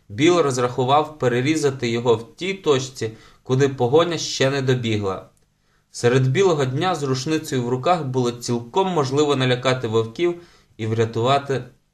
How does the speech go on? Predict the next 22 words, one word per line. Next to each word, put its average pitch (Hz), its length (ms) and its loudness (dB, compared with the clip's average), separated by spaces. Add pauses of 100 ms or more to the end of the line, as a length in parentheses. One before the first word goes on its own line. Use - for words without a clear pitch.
(280)
собаку. 95 800 0 (2750)
"Будь 151 260 2
обережний, 160 580 0
Біле!" 120 460 0 (400)
гукнув 131 420 -2
йому 123 260 -2
навздогін 120 580 -2
Генрі. 110 480 -2 (960)
"Не 123 160 0
важ 165 320 4
марно 165 400 0
життям!" 151 680 -4 (1080)
Він 180 200 0
сів 156 220 0
на 123 120 0
санки 190 380 0
і 135 40 -4
став 120 280 0
чекати, 135 420 -4
що 120 240 -2
буде 117 240 -4
далі. 95 420 0